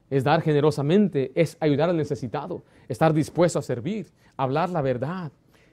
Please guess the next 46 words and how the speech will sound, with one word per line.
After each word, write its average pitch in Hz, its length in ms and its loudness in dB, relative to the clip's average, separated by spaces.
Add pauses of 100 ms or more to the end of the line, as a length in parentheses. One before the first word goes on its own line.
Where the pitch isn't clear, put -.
es 170 240 -2
aún 160 280 2
en 165 100 2
pagar 147 320 0
sus 160 160 -8
impuestos 160 440 -2
y - 20 -2
darle 165 180 2
respeto 160 500 -2
a 143 60 -2
quien 131 160 -4
merece 151 320 0
respeto 160 420 -4
y 131 80 -2
honra 170 260 0
a - 20 -2
quien 131 160 -6
merece 143 240 -2
honra, 165 360 0 (240)
es 175 200 0
visitar 170 360 -2
a 190 40 -2
los 190 120 -2
enfermos 170 580 -2
y 151 40 -2
a - 20 2
los 135 80 -2
necesitados, 131 760 -2 (180)
es 156 140 0
ser 185 160 4
leal 156 360 4
a 170 60 2
su - 140 -4
esposa, 147 500 -8 (240)
es 165 240 4 (160)
respetar 165 600 4
a 185 60 4
su 151 140 2
marido, 147 440 4 (180)
es 170 180 4
cuidar 160 380 4
y 180 40 6
proveer 156 400 8
para 147 200 6
su 135 120 2
familia, 151 580 2